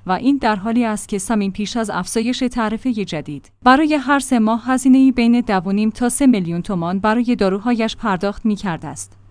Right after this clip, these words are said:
او معتقد است شانس و دسترسی او سبب شده که در نهایت بتواند با یک برنامه ریزی و ارتباط با داروخانه ها داروهایش را تهیه کند.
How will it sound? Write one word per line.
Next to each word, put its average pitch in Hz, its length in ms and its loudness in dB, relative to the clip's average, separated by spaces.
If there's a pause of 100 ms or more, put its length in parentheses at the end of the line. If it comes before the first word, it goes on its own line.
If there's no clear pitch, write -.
(120)
او 247 200 0
معتقد 196 480 -2
است 180 260 -8
شانس 214 440 -2
و 185 80 0
دسترسی 208 600 -2
او 208 180 -4
سبب 202 340 -2
شده 190 340 -4
که 196 120 -2
در 196 180 0
نهایت 208 540 -4
بتواند 196 580 -2
با 220 80 2
یک 208 260 -2
برنامه 175 380 -2
ریزی 175 300 -4
و 185 180 -2
ارتباط 254 480 -2
با 208 160 0
داروخانه 202 500 -2
ها 240 140 -2
داروهایش 202 680 -2
را 202 80 -4
تهیه 185 440 -4
کند. 143 400 -12